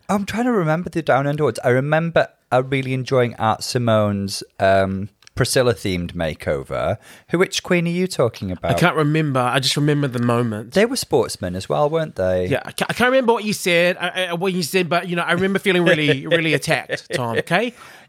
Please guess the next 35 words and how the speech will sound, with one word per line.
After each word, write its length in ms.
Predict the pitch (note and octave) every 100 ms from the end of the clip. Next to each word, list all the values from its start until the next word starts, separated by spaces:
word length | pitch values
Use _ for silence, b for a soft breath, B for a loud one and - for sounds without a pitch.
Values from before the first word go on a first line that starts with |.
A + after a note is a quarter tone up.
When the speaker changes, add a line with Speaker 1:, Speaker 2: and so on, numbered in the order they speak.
| -
Speaker 2:
Can't 120 | -
Speaker 1:
Ro-, 80 | B2
Speaker 2:
remember. 140 | A#2+ A#2
Speaker 1:
roll 120 | G#2+
the 80 | G2+
tape, 380 | - G#2 G#2 -
frankly. 420 | G2+ E2+ - F2+
Speaker 2:
Yeah, 60 | E3+
I 40 |
can't 140 | E3+
Speaker 1:
You're 80 | C#3+
Speaker 2:
remember 120 | A#2
Speaker 1:
the, 40 | A2+
Speaker 2:
what 100 | F#3
you 60 |
Speaker 1:
you're 180 | C3+ B2
the, 40 | C#3+ C#3
Speaker 2:
said. 60 | C#3
Speaker 1:
you're 100 | B2+
the 60 | A2
producer, 380 | A2 G#2 G2+ G#2
roll 160 | F#2+
the 60 | F2+
tape. 360 | - F2+ F#2 - B B B B B - -
Um, 300 | G2+ G2 G#2 b -
Holland 320 | F3 F3 F3+
did 160 | F3 D#3+
a 40 |
really 200 | C#3+ C3
touching 460 | - C#3 - A#2+ A2+
family 360 | B2+ A#2+ A#2
one 240 | A2 G2 F#2+
as 160 | F#2
well, 240 | A2+ G#2 G2+
remember? 600 | G#2 G#2 G#2+ G2 G2